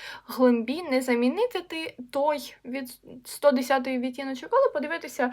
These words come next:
наскільки я часто користуюсь. Також була не права, мені дуже сподобався цей відтінок, тим паче, ну, під різні помади я просто спробувала і реально класно виглядає під різні блиски. От, тому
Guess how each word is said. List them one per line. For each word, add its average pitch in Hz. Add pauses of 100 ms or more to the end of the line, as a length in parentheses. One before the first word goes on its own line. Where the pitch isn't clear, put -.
(280)
наскільки 262
я 254
часто 285
користуюсь. 254
Також 269
була 269
не 269
права, 277
мені 294
дуже 262
сподобався 254
цей 262
відтінок, 370 (300)
тим 247
паче, 262
ну, 269 (140)
під 254
різні 254
помади 240
я 220
просто 240
спробувала 285
і 240
реально 262
класно 247
виглядає 226
під 233
різні 226
блиски. 269 (380)
От, 233
тому 370